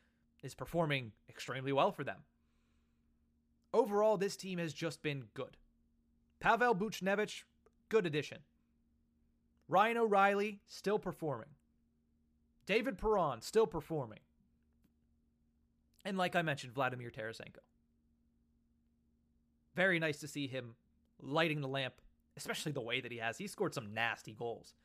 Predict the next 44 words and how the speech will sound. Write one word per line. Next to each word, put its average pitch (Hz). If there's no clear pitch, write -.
But 180
I 233
disrespected 208
the 151
Saint 185
Louis 165
Blues, 156
and 139
now 131
they're 147
leading 135
the 127
Central 135
Division. 110
Maybe 262
that's 233
what 208
they 214
want. 147
They 135
want 180
me 170
to 151
keep 170
disrespecting 175
them 175
because 135
that 156
means 156
good 147
things 165
for 160
Saint 151
Louis, 160
but 131
I -
can't 240
disrespect 226
them 196
that 180
much. -
They've 135
been 180
good. 160